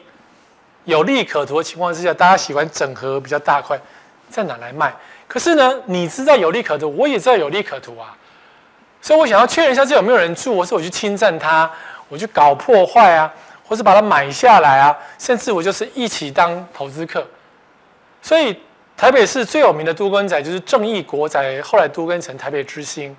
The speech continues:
然后现在房子盖好了。但是呢，因为这个是属于血，血，血房子、血住宅、血都更，就是它是用两，一条人命、两颗子弹换来的都更，总是有，就是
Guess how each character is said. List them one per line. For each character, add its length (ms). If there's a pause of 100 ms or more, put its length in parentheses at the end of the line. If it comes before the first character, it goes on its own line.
(400)
然 80
后 40
现 120
在 40
房 140
子 80
盖 220
好 220
了。 60 (640)
但 180
是 200
呢， 180
因 100
为 60
这 120
个 100
是 140
属 200
于 120
血， 500 (720)
血， 640
血 540
房 280
子、 240 (200)
血 320
住 180
宅、 220
血 200
都 200
更， 200 (640)
就 120
是 40
它 140
是 140
用 180
两， 180 (220)
一 160
条 180
人 160
命、 200
两 120
颗 200
子 120
弹 160
换 280
来 100
的 100
都 200
更， 180 (680)
总 180
是 140
有， 140
就 120
是 180